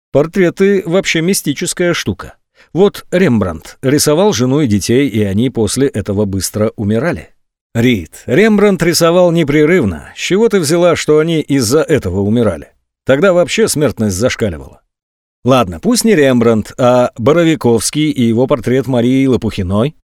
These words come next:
Красавица, глаз не отвести. И только он закончил портрет, она внезапно скончалась. Картину даже проклятой считали". "Внезапно?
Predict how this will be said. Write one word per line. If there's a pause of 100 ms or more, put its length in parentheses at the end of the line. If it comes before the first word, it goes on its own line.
(260)
Красавица,
глаз
не
отвести. (300)
И
только
он
закончил
портрет, (120)
она
внезапно
скончалась. (320)
Картину
даже
проклятой
считали". (480)
"Внезапно?